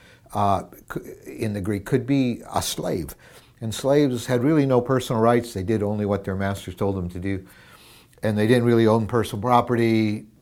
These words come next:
Uh, they were there for their masters, sometimes very willingly, sometimes out of coercion. Uh, Paul picks up on this potent word and says, "That's my identity. I belong to Jesus, and I follow him, and I serve him.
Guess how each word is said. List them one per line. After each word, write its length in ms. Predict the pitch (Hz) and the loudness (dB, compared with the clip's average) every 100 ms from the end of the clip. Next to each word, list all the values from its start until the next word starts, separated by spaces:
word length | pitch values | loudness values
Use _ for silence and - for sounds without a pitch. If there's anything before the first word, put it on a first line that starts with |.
| - | -14
Uh, 260 | 92 87 | -10 -10
they 240 | 87 101 113 | -4 2 4
were 200 | 120 120 | 6 6
there 300 | 113 107 110 | 6 4 2
for 360 | - - 107 | -2 -2 0
their 120 | 104 98 | 0 -2
masters, 600 | 107 107 - 85 82 - | -2 -2 -6 -12 -14 -8
sometimes 440 | - 117 127 123 | -4 -2 -2 -4
very 240 | 87 104 98 | 0 2 2
willingly, 540 | 107 123 117 113 110 | 4 2 2 -2 -4
sometimes 680 | - 104 98 95 92 87 - - - - - | -6 -8 -8 -6 -6 -8 -12 -20 -20 -20 -6
out 120 | 95 | -6
of 120 | 90 | -4
coercion. 560 | - 101 101 95 90 76 - _ - _ - | -4 0 0 -2 -6 -10 -16 _ -20 _ -14
Uh, 180 | 98 95 - _ | -12 -12 -18 _
Paul 160 | - 113 | -4 -2
picks 260 | - 113 135 | 0 2 2
up 160 | 117 | 2
on 120 | 123 | 2
this 200 | 110 101 - - | 0 -4 -8 -14
potent 340 | - 123 131 104 | -2 0 0 -2
word 360 | 95 98 120 - - - - | -2 -4 -6 -12 -20 -20 -14
and 160 | 110 104 | -12 -8
says, 420 | 113 101 95 - - - | -4 -4 -4 -12 -20 -20
"That's 320 | 101 120 135 - | -4 -2 -2 -4
my 200 | 147 147 | -4 -4
identity. 560 | 127 120 113 98 90 - _ _ _ _ | -2 -4 -2 -4 -6 -12 _ _ _ _
I 120 | - 110 | -6 -2
belong 360 | 117 113 113 | 2 4 2
to 120 | 107 98 | 0 -2
Jesus, 600 | 101 101 87 95 - - - | -2 -2 -4 -6 -8 -14 -8
and 140 | 98 | -4
I 100 | 90 | -4
follow 340 | 87 95 92 92 | -4 -4 -4 -4
him, 380 | 98 90 85 - - _ _ - | -6 -6 -8 -12 -20 _ _ -10
and 120 | 101 | -6
I 120 | 87 | -4
serve 560 | 90 - - - 101 90 | -4 -8 -6 -2 -2 -2
him. 260 | 98 80 | -6 -10